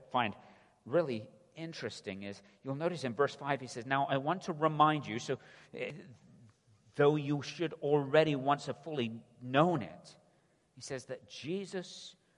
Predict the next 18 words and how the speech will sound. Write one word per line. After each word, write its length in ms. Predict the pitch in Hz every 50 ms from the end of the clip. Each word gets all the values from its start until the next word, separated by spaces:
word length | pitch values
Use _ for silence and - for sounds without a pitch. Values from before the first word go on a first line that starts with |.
| _ _ _ _
who 100 | 113 110
saved 600 | - - - - 170 160 170 170 170 160 - 139
a 60 | 123
people 420 | - - - 139 143 - 123 123 -
out 160 | 123 120 110
of 120 | 110 95 -
the 80 | 107
la-, 260 | 101 104 110 117 127 - - -
land 260 | 131 127 127 131 123
of 120 | 113 98
Egypt, 280 | 120 120 107 113 107 - - _
afterward 520 | 117 123 143 - _ - 131 110 110 104 -
destroyed 600 | - 104 - - - - 156 135 98 82 85 101 - _
those 300 | - 117 101 95 95 -
who 120 | - - 98
did 200 | - 101 - -
not 180 | 95 90 -
believe. 300 | - 110 101 101 98 85